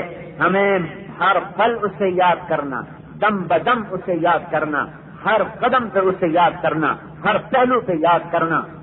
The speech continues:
ہر کروٹ پہ یاد کرنا، اٹھتے بیٹھتے یاد کرنا، چلتے پھرتے یاد کرنا، سوتے جاگتے یاد کرنا۔ ہاں، صرف یہ نہیں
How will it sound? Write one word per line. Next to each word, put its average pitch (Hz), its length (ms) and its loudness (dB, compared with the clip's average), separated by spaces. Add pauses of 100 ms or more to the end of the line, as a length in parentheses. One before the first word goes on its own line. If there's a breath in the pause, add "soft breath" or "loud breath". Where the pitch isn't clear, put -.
ہر 160 120 2 (100)
کروٹ 247 380 2
پہ 170 80 0
یاد 156 340 2
کرنا، 160 300 2 (280)
اٹھتے - 280 2 (120)
بیٹھتے 202 380 2
یاد 160 280 2
کرنا، 170 300 0 (280)
چلتے 196 320 -2 (100)
پھرتے 247 340 2
یاد 156 300 0
کرنا، 175 260 2 (400)
سوتے 214 300 2 (140)
جاگتے 214 420 0
یاد 156 280 0
کرنا۔ 175 340 0 (440)
ہاں، 180 340 4 (460)
صرف 226 220 2
یہ 240 180 6
نہیں 247 340 2